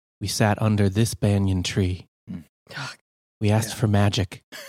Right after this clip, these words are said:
Speaker 2: Yes.
Speaker 1: We were oblivious to the pain we would face together in such a short, frenetic period of time, unaware of the work and sacrifices the relationship would require from us,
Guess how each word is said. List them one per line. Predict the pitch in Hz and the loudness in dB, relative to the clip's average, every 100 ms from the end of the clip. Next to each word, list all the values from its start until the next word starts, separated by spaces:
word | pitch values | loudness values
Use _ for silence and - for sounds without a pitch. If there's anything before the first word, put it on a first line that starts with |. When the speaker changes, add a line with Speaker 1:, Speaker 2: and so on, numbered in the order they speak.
| - - 1047 906 - - - - 339 - 349 - 339 349 - 339 370 392 214 233 247 247 311 247 226 226 - - 302 254 - | -20 -20 -20 -20 -20 -20 -20 -16 -16 -6 -6 -6 -12 -12 -12 -6 0 2 6 6 8 6 4 4 2 0 -6 -12 -6 -4 -4
Speaker 2:
Yes. | - - 285 262 247 - - _ - | 2 4 4 2 -2 -16 -20 _ 2
Speaker 1:
We | 120 | 6
were | 117 117 | 6 6
oblivious | 110 123 127 139 139 - | 6 6 8 6 4 2
to | 127 | 2
the | 113 | 2
pain | - 104 107 107 107 | 0 2 4 6 4
we | 107 | 4
would | 104 101 | 2 0
face | - 101 101 | 2 2 2
together | - 104 104 98 92 98 _ _ - - - | -2 0 2 4 2 0 _ _ -20 -20 -14
in | - 107 | 0 0
such | - 110 | 2 0
a | 110 | 0
short, | - 123 113 110 | 2 4 4 2
frenetic | - - 110 101 104 98 - - | -8 0 2 4 2 0 -6 -4
period | - 101 95 98 | 2 4 2 0
of | - | -4
time, | - 92 90 87 - _ - _ _ _ - - _ | -4 0 -2 -4 -14 _ -20 _ _ _ -20 -20 _
unaware | 123 135 123 120 123 | 4 6 6 4 4
of | 117 | 4
the | 107 | 4
work | 95 123 117 113 - | 4 6 4 2 -4
and | 110 | -8
sacrifices | - 123 113 117 - 110 101 107 101 | 2 2 4 0 2 2 2 0 2
the | |
relationship | 104 101 104 104 104 - 110 | 4 6 4 2 0 0 2
would | 123 107 | 2 2
require | - - 113 104 | 0 2 4 4
from | 95 110 | 2 2
us, | 101 101 - | 4 2 -2